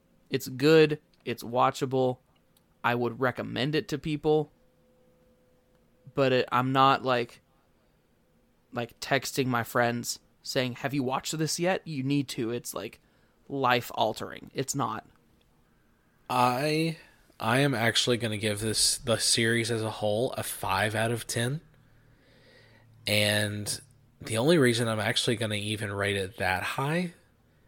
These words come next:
Speaker 2: is because I felt like it really expanded more on the character of Wanda and really built her up into the comic book character that we know.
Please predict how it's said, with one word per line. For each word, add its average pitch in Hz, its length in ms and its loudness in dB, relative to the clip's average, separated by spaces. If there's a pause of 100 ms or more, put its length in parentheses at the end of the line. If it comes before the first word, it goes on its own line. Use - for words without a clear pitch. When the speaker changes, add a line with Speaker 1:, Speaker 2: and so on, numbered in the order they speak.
(160)
Speaker 2:
is 110 280 -2
because 107 680 -2
I 107 220 0
felt 107 360 -2
like 107 240 -2
it 98 140 -6
really 107 440 -2
expanded 104 800 -4
more 101 400 -6
on 98 540 -6 (600)
the 95 720 0 (320)
character 101 560 0
of 101 140 -4
Wanda 101 520 -2 (1300)
and 101 840 2 (680)
really 113 260 6
built 107 400 2
her 107 240 2
up 104 240 2
into 107 720 0
the 98 360 -4
comic 107 460 -4
book 104 200 0
character 117 480 0
that 113 160 -2
we 117 140 -2
know. 120 340 0